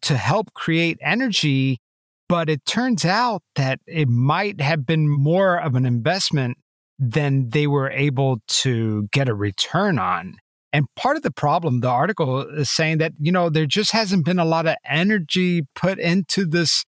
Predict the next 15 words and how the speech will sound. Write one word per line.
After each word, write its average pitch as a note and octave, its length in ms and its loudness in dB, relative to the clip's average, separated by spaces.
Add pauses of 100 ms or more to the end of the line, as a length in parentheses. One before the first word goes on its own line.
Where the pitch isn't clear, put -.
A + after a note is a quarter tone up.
(140)
form E3+ 300 0
of D3 140 0
new D#3+ 180 2
energy. F3 320 0
Like, B2 220 0
the, E3 160 -2
you D3 120 0
know, A2 200 -2
s-, - 280 0
wind D#3+ 440 0
has D#3 280 0
a D#3 80 0
lot D#3+ 220 2
of D#3 120 -2 (440)
sup-, - 160 -2